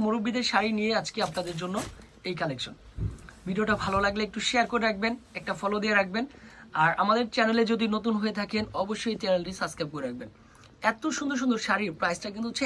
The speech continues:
এখনো বলা হয় নাই। এগুলো হচ্ছে সম্পূর্ণ এমব্রয়ডারি ওয়ার্কের কাজ করা, ডিজাইন, কালার, কম্বিনেশন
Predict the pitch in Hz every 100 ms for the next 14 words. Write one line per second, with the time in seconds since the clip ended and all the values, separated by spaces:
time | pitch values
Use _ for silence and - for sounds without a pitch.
0 | 180 170 208 170 170 151 143 123 - -
1 | - - 202 220 240 220 220 240 240 170
2 | 196 208 190 185 202 220 185 160 - 123
3 | - - - - - - - - 160 190
4 | 196 202 208 175 175 175 175 185 196 190
5 | 226